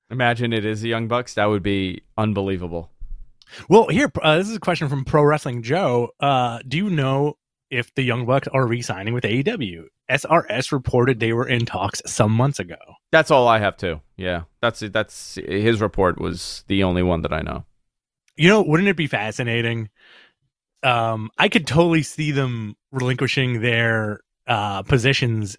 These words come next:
Speaker 2: as, uh,
Speaker 1: E V Ps.
Speaker 2: E V Ps. Yeah, 'cause, like, when you're, like Cody said, man, when you're on the business side of it, it gets real.
Speaker 1: Yeah. Ch-, I love that
Speaker 2: Uh,
Speaker 1: stuff. All right, let's do one
Speaker 2: do
Speaker 1: more.
Speaker 2: you, do you wanna do one more?
Speaker 1: Yeah, one more.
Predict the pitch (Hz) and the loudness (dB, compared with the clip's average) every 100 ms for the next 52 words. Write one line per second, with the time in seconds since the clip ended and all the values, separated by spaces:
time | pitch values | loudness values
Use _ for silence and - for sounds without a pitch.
0 | - 120 113 107 104 101 101 - _ _ | 0 2 2 0 -2 -6 -10 -12 _ _
1 | _ _ _ 110 110 156 127 104 127 110 | _ _ _ 0 2 2 2 0 -2 -2
2 | 98 - _ _ _ 113 101 87 - 139 | -4 -10 _ _ _ -2 -2 -2 -2 0
3 | 117 123 107 120 120 147 131 131 - 220 | 2 0 0 -2 2 2 2 0 2 2
4 | 165 - 95 104 104 110 135 226 220 120 | 2 -4 -6 -6 -4 -2 0 2 0 0
5 | 123 135 - 147 160 170 190 - - - | -2 -2 0 0 0 -2 -8 -10 -20 -20
6 | _ 120 156 113 101 71 _ _ _ 104 | _ 0 0 0 -6 -8 _ _ _ -4
7 | 101 82 - _ _ _ _ _ _ _ | -4 -4 -10 _ _ _ _ _ _ _
8 | - _ _ _ _ _ - - 104 90 | -20 _ _ _ _ _ -10 -8 -8 -2
9 | 131 131 127 127 - _ _ _ _ _ | 2 4 4 4 0 _ _ _ _ _
10 | _ _ 123 120 147 190 156 147 156 151 | _ _ -2 0 2 4 6 6 6 4
11 | 139 _ _ _ _ _ 143 139 139 139 | 0 _ _ _ _ _ 0 4 4 4
12 | 143 165 165 - 156 113 117 90 | 2 0 -2 -2 -2 -2 -4 -8